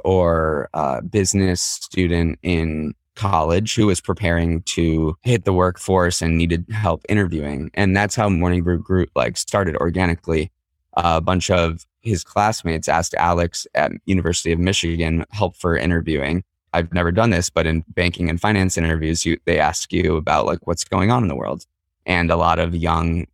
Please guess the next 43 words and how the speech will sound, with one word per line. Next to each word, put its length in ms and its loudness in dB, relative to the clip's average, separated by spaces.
kids 540 -2
don't 160 2
want 140 2
to 60 2
read 140 2
the 80 0
Wall 120 2
Street 220 -4
Journal 280 -2
or 200 4
any 260 2
other 400 0
newspaper. 540 -2
So 180 0
they 120 2
don't 160 0
really 220 0
know 180 2
what's 200 -6
going 300 -6
on 320 -6
and 140 -2
they 60 0
don't 120 0
really 160 2
want 260 0
to 80 -8
find 200 0
out. 260 2
So 440 0
he 200 -2
started 280 0
sending 300 0
out 200 0
Morning 380 0
Brew 220 2
as, 180 0
like, 140 -6
a 60 -10
P 200 -8
D 160 2
F 240 0
email 460 0